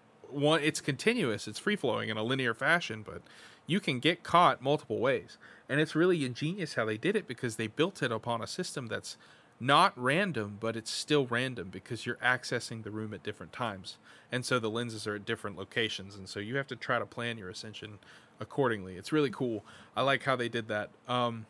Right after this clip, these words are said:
but Fusion, Fusion is just a straight-up brawl. You are literally fighting your way through this game. And there are some puzzles, but they're not as intricate.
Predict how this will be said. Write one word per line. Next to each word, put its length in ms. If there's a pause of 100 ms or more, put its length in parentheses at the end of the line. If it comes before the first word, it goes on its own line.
but 140
Fusion, 580 (960)
Fusion 400
is 120
just 280
a 40
straight-up 420
brawl. 380 (360)
You 180
are 80
literally 400
fighting 400
your 140
way 180
through 200
this 180
game. 280 (580)
And 380
there 220
are 220
some 300
puzzles, 420
but 200
they're 120
not 220
as 200
intricate. 520